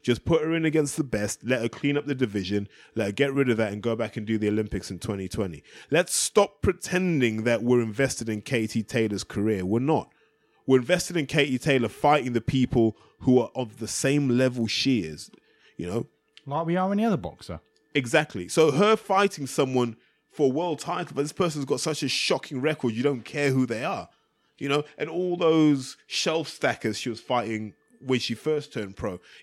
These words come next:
Speaker 1: it's, it de-, it demeans women, in my opinion. It makes them appear not worthy of the same treatment as male boxers.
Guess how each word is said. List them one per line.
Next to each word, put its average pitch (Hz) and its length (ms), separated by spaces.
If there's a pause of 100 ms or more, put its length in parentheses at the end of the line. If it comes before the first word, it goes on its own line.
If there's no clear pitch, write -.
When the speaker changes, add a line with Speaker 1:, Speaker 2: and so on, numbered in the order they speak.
Speaker 1:
it's, - 300 (1000)
it 156 180
de-, 170 200
it 143 180
demeans 170 540
women, 101 420
in 120 140
my 117 180
opinion. 92 500 (720)
It 147 160
makes 165 420
them 156 120
appear 139 600 (600)
not 135 460
worthy 139 480
of 110 120
the 113 100
same 127 300
treatment 127 480
as 110 440 (100)
male 120 400
boxers. 87 640